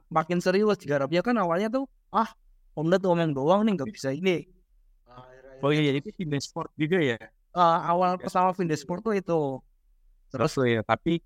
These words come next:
Speaker 1: Agak serius.
Speaker 2: kurang.
Speaker 1: Ah.
Speaker 2: Yang, yang,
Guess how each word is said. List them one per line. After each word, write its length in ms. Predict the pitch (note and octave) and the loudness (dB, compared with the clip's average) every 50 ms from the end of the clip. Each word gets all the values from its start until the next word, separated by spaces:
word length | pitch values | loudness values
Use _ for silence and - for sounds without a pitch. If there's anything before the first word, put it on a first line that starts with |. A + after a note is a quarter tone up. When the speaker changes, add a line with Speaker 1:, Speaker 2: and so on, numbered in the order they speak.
| _ _ | _ _
Speaker 1:
Agak 220 | - B2+ - C#3+ | -12 -6 -6 -6
serius. 320 | C#3 - C#3+ D3 D3 D3 D3 | -6 -4 -4 -4 -4 -2 -2
Speaker 2:
kurang. 240 | C#3 C3+ B2+ B2+ - - _ _ - - A#2+ A#2 A2+ _ _ _ | -2 -4 -4 -8 -12 -20 _ _ -20 -20 -20 -20 _ _ _ _
Speaker 1:
Ah. 240 | B2 C3+ C#3 C3 B2 B2 | -8 -6 -6 -6 -8 -8
Speaker 2:
Yang, 200 | C3 C3+ C3 B2+ B2+ B2+ B2 - - - _ _ - _ _ _ _ _ | -6 -4 -4 -4 -6 -8 -12 -14 -20 -20 _ _ -20 _ _ _ _ _
yang, 200 | A#2+ A#2 A#2 | -2 0 0